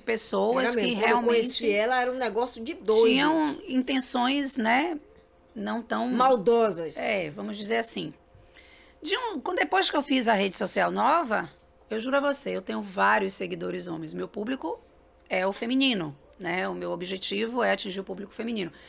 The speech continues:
Speaker 1: Mas eu tenho muitos meninos que me seguem aqui para ajudar nos relacionamentos deles.
Speaker 2: Isso é verdade.
Speaker 1: Não,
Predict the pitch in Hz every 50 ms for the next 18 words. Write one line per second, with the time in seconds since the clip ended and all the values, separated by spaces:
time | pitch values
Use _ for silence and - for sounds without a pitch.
0 | - - - - 214 214 208 254 254 254 277 262 247 247 269 320 359 359 370 302
1 | 294 277 254 233 226 240 269 269 247 214 - - - 214 196 190 190 - 214 202
2 | 202 208 196 185 170 170 170 - - - 247 277 294 277 277 - - _ _ _
3 | - - 214 226 254 247 233 254 240 202 190 196 196 226 233 233 214 208 202 202
4 | 190 196 214 202 196 190 185 202 240 254 254 - 330 294 - - - _ _ _
5 | _ _ _ _ _ _ _ _ - - 175 165 156 160 165 - - - - _
6 | _ _ - 165 - - 180 175 190 202 196 165 147 - - - - - - -
7 | - - - - - - - _ _ - 202 208 220 240 247 247 247 233 220